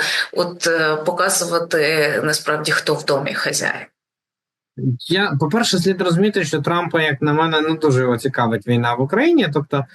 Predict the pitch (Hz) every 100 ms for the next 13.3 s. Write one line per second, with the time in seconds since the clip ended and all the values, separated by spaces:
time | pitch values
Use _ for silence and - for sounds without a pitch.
0 | - _ 165 165 156 151 147 143 156 156
1 | 147 233 269 196 165 143 151 156 151 160
2 | 170 165 156 156 139 143 135 139 127 120
3 | 113 131 135 - 151 147 135 117 117 -
4 | 110 - 151 196 - - _ 139 147 208
5 | 185 160 151 151 139 143 135 131 131 104
6 | 104 101 104 113 113 110 - 156 151 139
7 | 147 135 131 151 147 127 123 123 113 110
8 | 107 98 139 - - 143 143 135 170 156
9 | 160 143 139 131 - 127 117 107 - -
10 | - 180 175 175 160 - 127 127 160 180
11 | - - 160 - 156 143 135 117 113 _
12 | _ _ _ 127 120 151 147 131 127 -
13 | 139 117